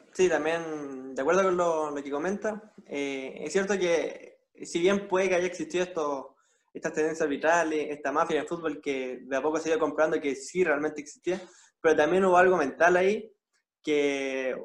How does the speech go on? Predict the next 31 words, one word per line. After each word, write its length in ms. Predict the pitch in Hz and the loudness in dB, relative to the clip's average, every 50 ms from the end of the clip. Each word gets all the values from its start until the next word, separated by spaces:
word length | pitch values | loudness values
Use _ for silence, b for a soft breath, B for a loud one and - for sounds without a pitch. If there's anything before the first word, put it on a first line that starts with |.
| - - | -12 0
harto, 440 | - 170 185 - - 196 156 147 147 | 2 2 2 2 2 0 0 0 -2
hu-, 140 | 143 - 156 | -2 -2 -2
hu-, 300 | 156 160 175 165 165 180 | -2 -2 -2 -2 2 2
hubieron 180 | 190 202 202 185 | 2 4 4 4
varios 200 | 190 190 190 196 | 4 4 4 2
personajes 520 | 196 180 180 170 180 196 - 214 202 196 | 0 0 0 0 0 0 0 -2 -2 -2
que 240 | - 175 170 160 151 | -2 -2 -2 -2 -2
colaboraron 600 | 156 160 156 151 147 143 143 156 175 202 214 208 | 0 0 4 4 6 6 6 6 6 6 4 2
a 140 | 190 185 190 | 2 2 2
ir 160 | 202 208 185 - | 2 0 0 0
cambiando 380 | 180 170 160 165 175 196 202 | 0 0 2 0 0 0 0
esa 140 | 196 196 185 | 0 0 0
perspectiva 640 | 180 180 170 - 170 160 - - 196 214 226 233 226 - _ _ _ _ _ | 0 0 0 -2 -6 -6 -4 -4 -2 0 0 -2 -4 -8 _ _ _ _ _
y 100 | - 160 | -10 -4
que 100 | 160 165 | -2 0
llevó 480 | 165 165 165 175 180 196 214 220 220 214 | 0 2 2 2 4 4 6 8 8 8
a 400 | 175 - - - - - 156 156 | 6 4 0 -2 -4 -4 -4 -2
que 80 | 160 175 | -2 -2
esta 160 | 175 175 190 | 0 0 0
generación, 600 | 190 190 180 170 165 160 - 196 208 220 233 190 - _ _ _ _ _ _ _ _ _ | 0 2 4 4 4 4 2 0 -2 -2 -2 -6 -8 _ _ _ _ _ _ _ _ _
además 320 | 143 147 151 160 180 185 | 0 2 4 4 4 4
de 80 | 190 185 | 4 4
tener 160 | 185 180 185 | 4 4 6
la 80 | 190 190 | 6 4
experiencia 580 | 190 - 156 156 175 196 202 190 - 160 147 | 4 2 2 2 2 2 2 0 0 -2 -2
anterior 480 | 143 139 135 147 139 151 156 175 185 - - _ | -2 -2 -4 -4 -2 0 0 0 0 -4 -8 _
de 180 | - 131 135 143 | -14 -4 -4 -2
otras 180 | 143 165 165 | -2 -2 -2
generaciones 540 | 165 156 143 135 - - 175 175 170 165 170 - _ _ _ _ _ | 0 0 0 0 -2 -2 -4 -4 -4 -4 -6 -10 _ _ _ _ _
que 200 | 143 139 131 131 | -8 -6 -4 -4
inspiran, 560 | 147 143 147 - - 196 190 190 190 208 | -4 -6 -6 0 0 2 2 2 0 -2